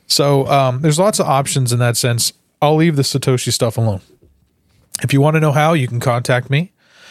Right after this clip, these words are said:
and I will walk you through it. We can do a f-, a Zoom. We can Zoom it, and, uh, you can, uh, get to talk to me and get to know me. But I wanted to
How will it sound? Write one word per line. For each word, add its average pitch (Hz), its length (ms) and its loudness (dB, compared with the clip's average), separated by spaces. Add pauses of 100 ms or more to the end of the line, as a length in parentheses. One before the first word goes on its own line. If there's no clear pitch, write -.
(260)
and 120 280 2 (140)
I 156 200 2
will 131 460 0 (100)
walk 120 420 0
you 127 40 0
through 180 220 0
it. - 220 -4
We 131 100 0
can 131 140 -2
do 117 180 2
a 104 120 0
f-, - 240 -14 (260)
a 113 100 -2
Zoom. 117 640 0 (680)
We 147 100 0
can 143 140 0
Zoom 185 280 0
it, - 180 -4 (320)
and, 120 440 0
uh, 117 120 2
you 117 240 0
can, 123 240 -2
uh, 117 380 0 (240)
get 143 160 -2
to 123 80 -4
talk 139 280 0
to - 120 -6
me 147 180 2
and 131 100 0
get 120 120 -2
to 123 80 -4
know 120 180 2
me. 147 180 2
But 135 200 0
I 151 100 2
wanted 185 220 4
to 147 260 2